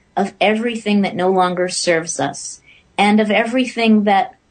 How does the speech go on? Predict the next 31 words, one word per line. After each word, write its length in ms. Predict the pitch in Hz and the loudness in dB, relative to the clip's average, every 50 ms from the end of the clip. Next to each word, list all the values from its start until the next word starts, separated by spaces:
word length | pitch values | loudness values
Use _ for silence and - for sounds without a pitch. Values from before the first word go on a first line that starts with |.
| _ _ - | _ _ -2
every 280 | - 214 214 254 277 | -2 0 0 0 -2
shred 380 | 262 - - - 247 226 214 208 | -2 -2 -2 -2 0 0 0 0
of 100 | 202 202 | -2 -4
selfishness 880 | - - 202 185 185 196 - 180 180 - - 180 165 160 165 - - - - - _ _ | -4 0 2 2 2 0 -2 -8 -8 -6 -6 -6 -6 -6 -6 -8 -12 -16 -20 -20 _ _
that 200 | - 185 165 - | 0 0 0 0
might 560 | 175 180 190 185 196 202 208 220 226 208 - - _ _ _ _ _ - | -2 0 0 2 4 4 4 2 0 -2 -6 -12 _ _ _ _ _ -2
prevent 500 | - 208 196 196 202 202 208 220 220 214 | 0 0 2 2 2 2 2 0 0 0
us 440 | 202 175 165 170 170 - - - - _ _ _ _ | 0 0 0 -2 -4 -8 -14 -16 -20 _ _ _ _
from 240 | - - 202 190 | -4 -2 -2 -2
showing 560 | 196 208 - - 214 202 214 220 214 214 208 190 | -2 -4 -2 0 2 4 4 4 4 2 2 2
up 300 | 180 175 165 165 - - _ _ _ _ _ | 2 0 0 -2 -6 -10 _ _ _ _ _
for 260 | - - 196 196 185 | -6 0 2 2 4
what 220 | 180 185 180 180 | 4 2 0 0
Christ 480 | - - 208 185 180 196 196 - - - | -2 -2 0 0 0 0 -4 -8 -12 -12
called 400 | - - 175 165 165 165 165 - - _ _ _ _ - | -4 0 2 2 2 0 -4 -10 -18 _ _ _ _ 0
the 100 | 202 202 | 2 2
least 580 | 202 190 208 214 226 220 220 - - - - | 2 4 4 4 4 2 0 -2 -4 -4 -2
of 220 | 170 165 165 - - | -2 -2 -2 -2 0
these, 440 | 156 151 135 127 127 127 127 - | 2 2 2 2 0 -2 -2 -2
my 200 | - 160 156 160 | 0 0 0 0
brothers 520 | 156 160 165 160 156 160 151 151 147 - - | 2 2 2 2 2 2 0 0 0 -4 -6
and 140 | 147 147 147 | -6 -6 -4
sisters 600 | - - 151 143 - - - 113 139 - - - | -2 -2 -2 -2 -2 -6 -8 -8 -8 -8 -6 -2
who 140 | - 160 | 0 2
are 80 | 147 143 | 2 2
suffering. 680 | 143 - - 143 143 - - 151 151 156 160 160 - - _ _ _ - - - - - - - | 2 0 0 -2 -2 -2 -4 -4 -4 -4 -4 -8 -12 -16 _ _ _ -20 -20 -20 -20 -20 -6 -2
That 220 | - 214 - - | 0 2 2 4
we 160 | 214 240 254 277 | 4 4 6 6
are 140 | 269 262 | 4 4
being 440 | 240 214 233 220 214 208 208 202 202 | 2 2 2 2 2 2 2 2 0
called 540 | 196 - - 247 240 233 233 233 233 233 226 | -2 -2 0 2 2 2 2 0 -2 -6 -8